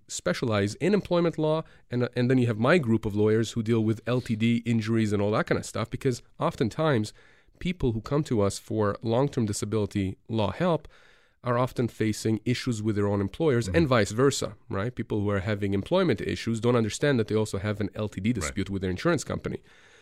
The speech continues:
Speaker 1: So with respect to Bernice here and her question, well, number one, no, it's not correct. If your employer lets you go, uh,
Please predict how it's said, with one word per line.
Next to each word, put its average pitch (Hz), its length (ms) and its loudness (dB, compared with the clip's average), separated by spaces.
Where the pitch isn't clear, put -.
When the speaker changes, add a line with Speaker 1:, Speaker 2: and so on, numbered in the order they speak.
Speaker 1:
So 120 320 2
with 156 180 2
respect 143 380 0
to 117 80 0
Bernice 110 380 0
here 110 120 2
and 92 120 0
her 180 120 2
question, 110 600 -2
well, 120 260 0
number 165 340 2
one, 95 320 0
no, 160 320 2
it's - 180 -4
not 165 180 0
correct. 90 400 0
If - 160 -6
your 175 140 2
employer 170 420 2
lets 113 320 0
you 143 60 -2
go, 101 420 0
uh, 101 380 -4